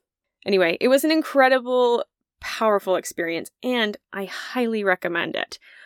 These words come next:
But let's go back a little bit before I explain that more. So I know in past episodes, I've talked about the importance of knowing where you are now. And that is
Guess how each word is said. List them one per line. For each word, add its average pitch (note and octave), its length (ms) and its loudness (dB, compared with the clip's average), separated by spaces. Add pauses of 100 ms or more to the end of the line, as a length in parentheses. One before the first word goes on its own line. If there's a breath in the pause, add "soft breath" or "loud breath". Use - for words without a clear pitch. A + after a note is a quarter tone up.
(160 loud breath)
But D#4+ 160 4
let's A#3+ 280 2
go C#4+ 240 4
back A3+ 360 4
a G3+ 80 0
little G3 260 2
bit B3+ 220 -2
before F3+ 500 2
I F3 60 2
explain E3+ 500 -6
that D#3 180 -4
more. - 400 -8 (640)
So A#3+ 280 4
I A#3 80 4
know A#3 400 2 (120)
in A#3+ 200 4
past - 280 4
episodes, A#3+ 380 2
I've A3 140 2
talked C4 280 4
about G#3+ 380 4
the G#3+ 60 -2
importance G3+ 680 -2
of F3+ 360 0
knowing F3+ 540 -4
where F3 260 -4
you F3+ 240 -6
are D#3+ 320 -6 (160)
now. D3 340 -6 (580)
And A3 200 2
that A3+ 200 4
is C4+ 220 0